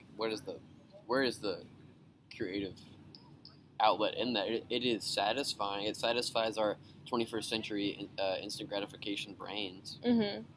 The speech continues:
Speaker 1: right? Like,
Speaker 2: Yeah.
Speaker 1: we want to be, that's why we have social media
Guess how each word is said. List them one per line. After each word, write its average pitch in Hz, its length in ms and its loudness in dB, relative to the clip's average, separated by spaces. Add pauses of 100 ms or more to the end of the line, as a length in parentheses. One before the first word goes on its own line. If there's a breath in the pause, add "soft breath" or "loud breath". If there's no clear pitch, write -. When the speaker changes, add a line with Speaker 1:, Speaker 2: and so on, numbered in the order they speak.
Speaker 1:
right? 98 340 -2
Like, 107 180 -4 (160)
Speaker 2:
Yeah. - 200 4
Speaker 1:
we 110 140 2
want 107 500 2
to - 80 -12
be, 104 460 2 (280)
that's 113 160 -2
why 120 100 8
we 113 120 4
have 107 260 0 (160)
social 107 320 0
media 92 280 -10